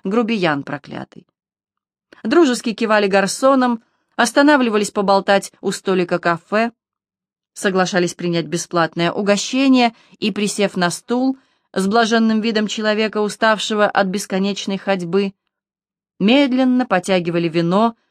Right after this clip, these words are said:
в ожидании театрального разъезда. Но если им с наступлением ночи не удавалось раз-другой побывать на улице Ларош-Фуко, они разнуздывались, как последние,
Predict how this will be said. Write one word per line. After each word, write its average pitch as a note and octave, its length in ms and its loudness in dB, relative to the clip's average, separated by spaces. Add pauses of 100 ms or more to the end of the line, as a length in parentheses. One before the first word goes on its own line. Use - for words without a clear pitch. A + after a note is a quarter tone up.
(360)
в D#3+ 120 -4
ожидании F3+ 640 -2
театрального D#3 800 -6 (280)
разъезда. C#3 680 -10 (1400)
Но C4+ 200 6
если C#4 420 2
им C4 380 0
с - 100 -8
наступлением A3+ 760 -2
ночи A#3 480 0 (280)
не B3 140 4
удавалось B3+ 640 4
раз-другой G3+ 560 2
побывать F#3 440 0
на F#3+ 100 2
улице F#3+ 440 0 (160)
Ларош-Фуко, F#3+ 920 0 (500)
они F#3+ 220 2
разнуздывались, B3+ 800 2
как F3+ 200 -4
последние, E3 840 0